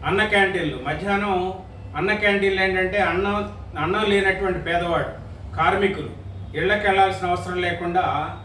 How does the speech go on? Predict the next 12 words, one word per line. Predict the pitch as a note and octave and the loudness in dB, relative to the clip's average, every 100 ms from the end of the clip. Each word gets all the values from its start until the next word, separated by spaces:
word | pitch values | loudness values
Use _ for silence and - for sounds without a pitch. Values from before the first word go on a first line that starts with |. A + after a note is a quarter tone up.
| - - - - | -12 -12 -12 -6
రద్దీ | D3 D#3+ A3+ | -4 0 0
ప్రాంతాల్లో | G3+ G3 G3 G3 F#3 | 4 2 4 2 4
అన్న | E3+ F#3+ | 2 2
క్యాంటీన్లు | F#3+ F#3+ F#3 F#3 F3 | 2 0 2 0 2
ఏర్పాటు | F3 E3+ F3 E3+ | 0 0 0 0
చేసి | E3 D#3+ G3 D#3 D3+ - - - | -4 -2 0 0 -2 -6 -10 -6
వాళ్ళకు | D3+ F3 F3 | 0 0 2
భోజనాలు | F#3 F#3+ F#3+ | 2 4 4
పెట్టే | F#3 F3 F3 | 2 -2 -2
కార్యక్రమం | E3 E3 E3 E3 E3 | -2 -2 -4 -4 -4
మంచి | D#3+ D#3 - | -4 -6 -4
కార్యక్రమం. | D3+ D3 C3 A#2+ | -4 -4 -6 -10